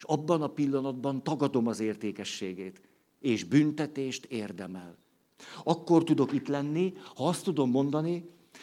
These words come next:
hogy az ember mégiscsak az a valaki, aki egyszerre értékes, és egyszerre tökéletlen. És ez a kettő együtt járhat, hogy értékes és tökéletlen.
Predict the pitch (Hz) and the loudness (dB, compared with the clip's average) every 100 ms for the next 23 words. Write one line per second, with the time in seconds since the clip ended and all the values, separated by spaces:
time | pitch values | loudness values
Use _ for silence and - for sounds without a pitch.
0 | - - 147 151 - 131 - 180 170 143 | -8 4 4 4 -4 -4 -2 0 0 0
1 | 151 180 156 151 143 170 135 117 143 156 | 4 4 4 2 0 0 0 0 2 0
2 | 151 180 175 - - - - 160 185 185 | 2 0 0 -6 -18 -4 -4 -2 2 2
3 | 190 - 160 123 123 117 127 127 151 156 | 2 0 0 2 0 2 0 -2 -2 -2
4 | 175 - - _ - - - - 151 - | -4 -6 -10 _ -10 -2 -2 -2 -4 -4
5 | 120 110 110 113 - 98 104 - 101 95 | -4 -4 -2 -4 -2 -4 -6 -8 -8 -8
6 | - _ _ _ _ _ _ _ _ 135 | -14 _ _ _ _ _ _ _ _ -8
7 | - 180 156 - 156 - 151 156 190 160 | 0 2 2 0 -2 2 2 4 4 4
8 | 120 113 123 - - 131 104 95 92 92 | 2 2 0 0 -6 -4 -4 -6 -10 -12
9 | - - _ - - 131 117 160 165 160 | -12 -18 _ -20 -2 0 2 0 0 2
10 | 170 165 170 160 - - 180 147 - - | 2 2 0 -2 -6 4 6 8 4 -4
11 | - 165 165 139 117 113 110 101 95 | 0 0 2 2 2 -2 -6 -8 -8